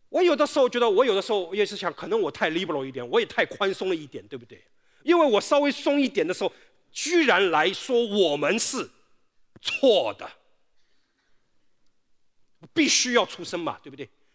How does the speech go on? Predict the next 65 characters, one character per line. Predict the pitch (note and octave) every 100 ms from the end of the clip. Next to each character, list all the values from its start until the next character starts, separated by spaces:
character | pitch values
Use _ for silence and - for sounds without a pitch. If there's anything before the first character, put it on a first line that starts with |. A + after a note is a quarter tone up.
| _
必 | C#4+
须 | - C#4
说 | B3+ A3+
你 | F3
不 | -
可 | - G#3
以 | G3
这 | D3+
样， | C#3+ - _ _ _ _ _
你 | G3
不 | -
可 | - B3
以。 | - _ D#3+
我 | F3+
就 | B3+
问 | A#3+
他 | A3+
的 | -
大 | G3+ E3+
组 | D#3+
长 | D3+ D#3+
，“你 | A3+
为 | C4+
什 | C4 A3+
么 |
让 | G#3
他 | F#3+
做 | F3+ D3+
小 | C#3+
组 | D#3
长？ | C3 - _
你 | A3
知 | - -
不 | D#4+
知 | A3+
道 | A3+
他 | G#3
的 | F#3
神 | - D#3+
学 | E3+
立 | F3+
场？ | - A#2+ G#2+ _ _ _
你 | A3+
知 | - D#4 E4
不 | C4+
知 | -
道 | A#3+ G3+
他 | B3
在 | B3
最 | A#3 C4 -
基 | - F#4
本 | D4 F3+
的 | D3 C3+ _ -
fundamental | D4 C4+ C4 C4 E4+ - A#3+
里 | F3+
面 | F#3+
的 | F3+ - _ _ _ _ _ _ _ _ _
一 | -
些 | G#3+ A#3 G#3
真 | - B3+
理 | G#3 B2
是 | - D3
错 | - F#3+
误 | A#2+
的？” | G#2